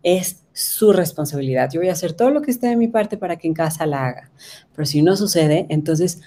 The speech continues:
aquí toca trabajar con él". Porque, ¿qué sucedía? Era llamada constante, "Gaby, es que no está trayendo", o, o recadito, ya sabes, eh, "no, no trajo la tarea completa, firma", pues no. Entonces le dije, "De una vez te firmo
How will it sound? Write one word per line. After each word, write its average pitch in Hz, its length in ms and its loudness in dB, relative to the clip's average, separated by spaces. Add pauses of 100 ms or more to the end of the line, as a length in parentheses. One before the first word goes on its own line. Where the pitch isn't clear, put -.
(140)
aquí 160 420 4
toca 190 280 6
trabajar 135 480 2
con - 180 -6
él". - 140 -14 (1160)
Porque, 254 280 4
¿qué 277 120 4
sucedía? 285 800 2
Era 233 280 2
llamada 202 560 2
constante, 190 480 -2
"Gaby, 185 440 4
es 185 120 -2
que 196 120 -4
no 190 180 2
está 185 240 -2
trayendo", 175 360 -2
o, 170 200 4
o 165 100 6
recadito, 160 720 2 (140)
ya 160 140 0
sabes, 175 380 0 (380)
eh, - 220 -4
"no, 175 320 0
no 165 360 -2
trajo 175 260 -2
la 165 160 0
tarea 160 260 2
completa, 160 540 -2
firma", 165 420 -4
pues 165 140 -8
no. 196 220 2 (200)
Entonces - 240 4
le 254 80 10
dije, 254 160 6
"De 262 80 6
una 294 160 8
vez 269 280 6
te 214 120 4
firmo 240 560 6